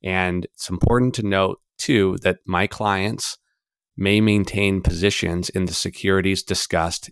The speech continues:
in this podcast, and investment management services are offered through One Day L L C, a registered investment advisory firm that I do own. So, what is a stablecoin?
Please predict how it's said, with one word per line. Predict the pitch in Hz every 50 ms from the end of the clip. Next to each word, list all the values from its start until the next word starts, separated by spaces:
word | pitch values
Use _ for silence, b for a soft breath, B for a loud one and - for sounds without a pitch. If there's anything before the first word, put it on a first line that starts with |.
| _
in | - 90 85 82
this | 85 82 -
podcast, | - - 82 82 80 - - 82 80 78 80 - - - - _ _ _ _ _ _ _ -
and | - 92 87 85 85 87 -
investment | - 92 90 85 85 98 98 - - 113 104 104 - -
management | 98 95 98 101 92 - - -
services | - - 95 92 87 87 - - 87 82 -
are | - 90 87 - -
offered | 90 92 90 - - 107 -
through | - - 95 87
One | 78 - 87 90 92 95
Day | 90 90 90 92 -
L | - 87 87 87
L | 90 92
C, | - - - 90 82 80 85 82 - _ _ _ _ -
a | 90 85
registered | 80 87 90 92 92 101 - - 95 98 95
investment | 92 90 85 82 90 90 - - 98 101 -
advisory | 95 87 - 87 85 85 87 87 98 98
firm | - - - 87 82 82 82 82 - -
that | - 87 87 - -
I | 82 82 82 80
do | 78 - 87 82 82 - -
own. | 80 78 78 76 80 82 - _ _ _ _ _ _ _ _ _ _ _ _ _ _ _ _ _ _ _
So, | - - - 117 87 73 - - _ _ _ _ _ _ _ _ _ -
what | 104 110 127 147 - -
is | 113 110 107 95 - -
a | - 101
stablecoin? | 92 - - 95 92 82 87 82 - - - - -